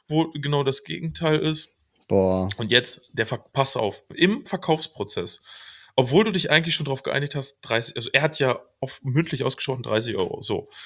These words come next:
Speaker 1: Geld am Rauskramen, er so, „Oh nee, ich mach jetzt noch mal eben ein Foto, bevor ich irgendwie einen Scheiß hier mache.“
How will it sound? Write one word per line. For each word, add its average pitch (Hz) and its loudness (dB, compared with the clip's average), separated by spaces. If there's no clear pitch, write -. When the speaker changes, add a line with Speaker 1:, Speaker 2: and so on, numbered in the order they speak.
Speaker 1:
Geld 131 4
am 117 -4
Rauskramen, 160 2
er 131 -2
so, 139 -6
„Oh 202 -2
nee, 220 0
ich 214 -2
mach 196 2
jetzt 190 2
noch 175 -2
mal 170 -2
eben 151 0
ein 143 -2
Foto, 120 -6
bevor 113 -4
ich 127 -8
irgendwie 123 -8
einen 117 -8
Scheiß 110 0
hier - -12
mache.“ - -14